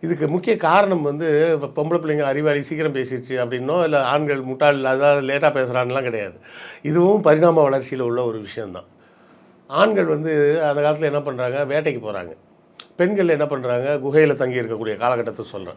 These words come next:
என்ன பண்றாங்க? பக்கத்துல எங்கேயாவது போய் பழங்கள், காய்கறிகள் இதெல்லாம் சேகரிச்சுட்டு வராங்க. அப்ப என்ன ஆகுதுன்னா, இவங்க வந்து, இவங்களும் கூட்டமா போவாங்க, அவங்களும் கூட்டமா போவாங்க. போகும்போது இவங்களுக்கு வந்து பெரிய ஆபத்தெல்லாம் ஒண்ணும் கிடையாதுன்றப்ப ஜாலியா பேசிக்கிட்டு,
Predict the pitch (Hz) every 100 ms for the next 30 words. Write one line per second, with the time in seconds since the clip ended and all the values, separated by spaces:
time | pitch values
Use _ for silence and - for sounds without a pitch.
0 | - - - - 151 165 143 127 123 127
1 | 139 135 151 160 151 139 131 127 131 131
2 | 123 123 120 131 135 135 131 120 123 127
3 | 131 127 120 117 127 120 123 131 135 131
4 | 120 113 - 104 101 90 82 _ _ _
5 | _ - - - 147 196 175 180 233 185
6 | 147 127 131 190 - - _ - 170 214
7 | 196 190 196 180 165 151 151 147 185 196
8 | 208 196 196 190 175 185 214 254 185 202
9 | 214 214 196 190 175 185 175 165 139 131
10 | 123 107 143 185 - - - - 247 220
11 | 202 180 190 190 190 202 190 175 180 202
12 | 156 175 196 165 190 196 165 165 151 156
13 | 147 143 139 143 147 165 170 175 175 165
14 | 156 151 170